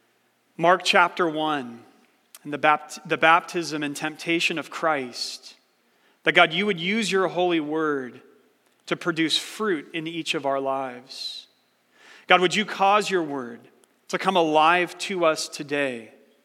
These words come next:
God, would you illuminate our minds and our hearts? Holy Spirit, would you give us the capacity and the ability to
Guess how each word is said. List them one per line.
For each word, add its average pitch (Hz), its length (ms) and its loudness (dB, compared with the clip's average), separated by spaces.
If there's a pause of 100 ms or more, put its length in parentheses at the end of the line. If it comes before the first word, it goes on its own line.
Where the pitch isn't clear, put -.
(560)
God, 170 160 6
would 160 140 0
you 202 100 4
illuminate 185 640 2
our 165 160 2
minds 170 680 0
and 165 160 -2
our 147 160 2
hearts? - 840 -8 (680)
Holy 180 220 4
Spirit, 190 240 4
would 165 140 0
you 180 100 -4
give 190 260 2
us 196 180 2
the 175 120 -4
capacity 160 1120 -2 (520)
and 170 160 2
the 170 120 4
ability 165 640 0
to 170 180 -6